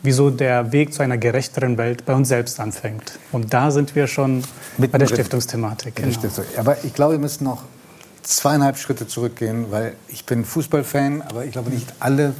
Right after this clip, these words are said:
Speaker 2: äh, verfolgen die Bundesliga und die Auslandsligen und so. Da muss man
Speaker 1: Mhm.
Speaker 2: sagen, Sie waren viele Jahre,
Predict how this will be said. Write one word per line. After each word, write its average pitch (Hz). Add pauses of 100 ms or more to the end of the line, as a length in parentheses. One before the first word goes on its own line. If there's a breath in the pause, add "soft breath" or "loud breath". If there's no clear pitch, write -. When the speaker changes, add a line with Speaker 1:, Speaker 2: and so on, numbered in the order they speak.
(360)
Speaker 2:
äh, 110
verfolgen 127 (640 loud breath)
die 180
Bundesliga 147
und 131
die 151
Auslandsligen 131
und 123
so. 123
Da 123
muss 139
man 147
Speaker 1:
Mhm. 147
Speaker 2:
sagen, 131 (280)
Sie 147 (100)
waren 123
viele 139
Jahre, 131